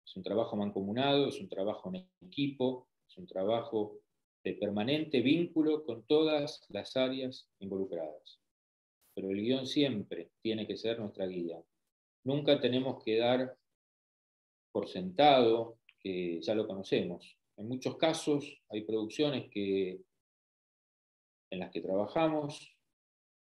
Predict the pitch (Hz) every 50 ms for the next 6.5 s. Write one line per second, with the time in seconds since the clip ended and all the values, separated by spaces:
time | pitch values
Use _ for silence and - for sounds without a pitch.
0 | _ _ _ _ _ _ - 95 90 - 110 107 104 - 98 - - 95 92 -
1 | - - 180 170 156 - 131 127 - - 98 98 104 104 104 104 104 98 104 101
2 | 101 - - - - 110 123 143 143 - - - 127 123 123 - - 95 95 92
3 | 92 92 87 95 98 - - 90 - - 90 95 127 147 143 135 127 127 127 131
4 | - _ _ _ _ _ _ _ _ _ _ _ _ _ _ _ _ _ _ _
5 | _ - 101 95 - 110 113 131 131 127 120 107 - 110 120 143 165 160 - -
6 | 131 131 127 127 - - - - _